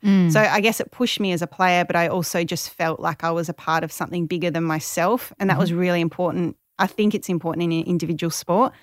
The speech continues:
Speaker 2: And they're now, like, obviously some of my best friends,
Speaker 1: Mm.
Speaker 2: um, and they have all had fantastic careers. And I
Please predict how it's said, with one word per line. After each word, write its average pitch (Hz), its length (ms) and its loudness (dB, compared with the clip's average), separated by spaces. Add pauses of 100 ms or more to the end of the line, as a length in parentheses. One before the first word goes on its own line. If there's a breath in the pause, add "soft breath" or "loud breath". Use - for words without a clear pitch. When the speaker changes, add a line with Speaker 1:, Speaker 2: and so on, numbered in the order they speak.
(380 loud breath)
Speaker 2:
And 208 500 4
they're 208 140 4
now, 196 300 6
like, 170 200 4 (360)
obviously 175 260 -4
some 175 180 -2
of 160 60 2
my 156 120 0
best 151 300 -4
friends, 208 600 2
Speaker 1:
Mm. 165 400 2
Speaker 2:
um, 180 380 4
and 180 200 2
they 165 320 2
have 165 200 -2
all 175 120 4
had 156 280 -2 (160)
fantastic - 560 -6
careers. 185 500 0
And 165 180 0
I 165 280 0